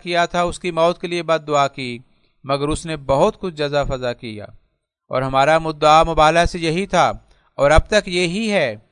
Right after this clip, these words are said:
کہ آسمانی نشانیاں اس عاجز کی تائید میں عام طور پر ظاہر ہوں، اور مخالف مباہل کی ذلت اور رسوائی کے لیے اتنا ہی کافی ہوگا کہ خدا تعالی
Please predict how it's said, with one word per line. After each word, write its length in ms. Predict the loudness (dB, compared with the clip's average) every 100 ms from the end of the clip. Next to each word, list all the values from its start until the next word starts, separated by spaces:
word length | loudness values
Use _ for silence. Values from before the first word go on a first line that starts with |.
| _ _ _
کہ 60 | 0
آسمانی 520 | 0 0 -2 -2 -2
نشانیاں 540 | -4 -2 0 0 0 -2
اس 140 | -2 2
عاجز 360 | 2 2 -2
کی 120 | -6
تائید 400 | -2 2 2 0
میں 120 | -4 -2
عام 320 | 2 2 2
طور 220 | -2 -2
پر 180 | -2 -4
ظاہر 280 | -4 -4 -6
ہوں، 240 | -8 -10 -16 _ _ _ _ -2
اور 120 | -2
مخالف 600 | 0 -2 4 4 6 4 4
مباہل 440 | 2 4 4 2
کی 160 | -2 -6
ذلت 460 | -6 0 0 0 _ _ _ -4
اور 120 | -2
رسوائی 420 | -2 2 2 2
کے 100 | 0
لیے 180 | -2 -2
اتنا 260 | -4 -4
ہی 140 | -2 -2
کافی 300 | 0 0 0
ہوگا 380 | -2 0 2 0 -2 _ _ _
کہ 100 | -8
خدا 340 | 0 2 4 4
تعالی 400 | 6 4 6 6